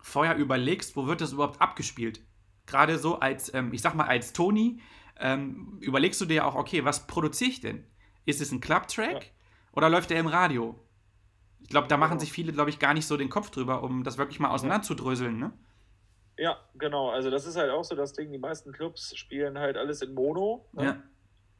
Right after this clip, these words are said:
Speaker 2: Und das, darauf muss man natürlich achten in der, äh, Produktion, ne? Dass das ganze Ding auch, äh, in Mono immer noch drückt. Und ja, das, ähm,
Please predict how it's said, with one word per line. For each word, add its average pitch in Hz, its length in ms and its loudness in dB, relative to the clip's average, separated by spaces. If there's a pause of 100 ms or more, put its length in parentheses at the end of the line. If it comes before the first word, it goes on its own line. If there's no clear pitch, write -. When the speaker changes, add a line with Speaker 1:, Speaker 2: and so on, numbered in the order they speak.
Speaker 2:
Und 139 580 -6 (1200)
das, 143 300 -4 (400)
darauf 156 300 0
muss 190 160 -4
man 190 100 -2
natürlich 170 320 -4
achten 190 320 -6
in 120 140 -4
der, 123 480 -2
äh, 127 220 -2
Produktion, 127 520 -6
ne? 143 140 -6
Dass 147 140 -2
das 135 140 -6
ganze 139 280 -6
Ding 139 140 -4
auch, 139 440 -2
äh, 135 340 0
in 135 120 -10
Mono 139 460 0
immer 147 240 -4
noch 131 240 -4
drückt. - 440 -6 (100)
Und 127 640 -6 (1200)
ja, 139 380 -4 (200)
das, - 400 -10
ähm, 120 600 -8